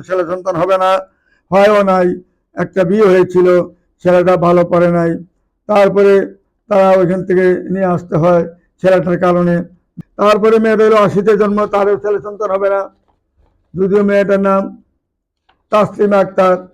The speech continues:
আশিতে জন্ম, মেয়েটা হলো আমাদের মাদারীপুরে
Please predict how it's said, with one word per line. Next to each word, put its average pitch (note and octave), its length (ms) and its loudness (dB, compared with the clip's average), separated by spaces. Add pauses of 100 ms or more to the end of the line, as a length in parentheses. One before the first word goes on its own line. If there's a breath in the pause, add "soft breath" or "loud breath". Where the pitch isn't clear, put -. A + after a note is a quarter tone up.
(400)
আশিতে G3 460 -2
জন্ম, F#3+ 200 2 (800)
মেয়েটা F#3 280 0
হলো F#3 220 2
আমাদের F3+ 340 2 (2000)
মাদারীপুরে A3 680 0